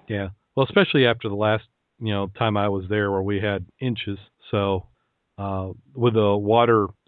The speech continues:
stratifying again and getting the nice defined thermoclines, I felt the, the thermocline was,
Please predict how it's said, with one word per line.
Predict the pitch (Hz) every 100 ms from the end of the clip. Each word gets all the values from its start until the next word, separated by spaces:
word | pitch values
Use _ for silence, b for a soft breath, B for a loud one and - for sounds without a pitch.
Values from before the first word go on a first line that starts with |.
| - -
stratifying | 117 107 101 110 107 104
again | 98 107 107
and | 101
getting | 98 101 98
the | 95 92
nice | 104 104 101 -
defined | - 107 98 95
thermoclines, | 104 107 - 101 98
I | 117 113
felt | - 190 165 - _ -
the, | 117 135
the | 127
thermocline | 123 202 220 - 123 117
was, | 110